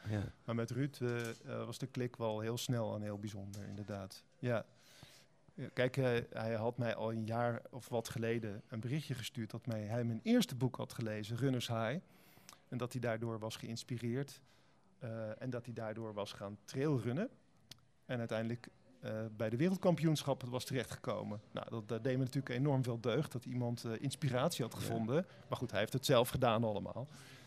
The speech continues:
Speaker 2: Ehm, en vervolgens, ehm, ben ik met hem uiteindelijk in de coronaperiode een keertje gaan lopen.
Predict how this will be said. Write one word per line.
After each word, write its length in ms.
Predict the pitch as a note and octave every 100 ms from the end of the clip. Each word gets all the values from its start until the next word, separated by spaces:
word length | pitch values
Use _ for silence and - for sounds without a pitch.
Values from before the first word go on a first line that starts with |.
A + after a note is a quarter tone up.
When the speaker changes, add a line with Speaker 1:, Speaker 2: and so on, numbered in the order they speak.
| - -
Speaker 2:
Ehm, 440 | B2+ C3+ C3 C3 B2 - - - -
en 120 | C#3
vervolgens, 520 | C3 C3 D3+ C3 C3+ -
ehm, 320 | A#2+ A2+ A#2 A2 - - - - - - - - - - C#3+
ben 140 | E3+
ik 100 | C#3+
met 120 | D#3
hem 220 | C#3+ C#3+
uiteindelijk 720 | - B2 C3+ - C3+ C3+ C3+ -
in 140 | C3
de 80 | B2+
coronaperiode 920 | C3 B2+ F3+ E3 C3 B2 A#2 A2+ A2
een 100 | G#2+
keertje 280 | A#2 A#2+ A2+
gaan 140 | A#2+ A2+
lopen. 460 | A#2 C3+ - A#2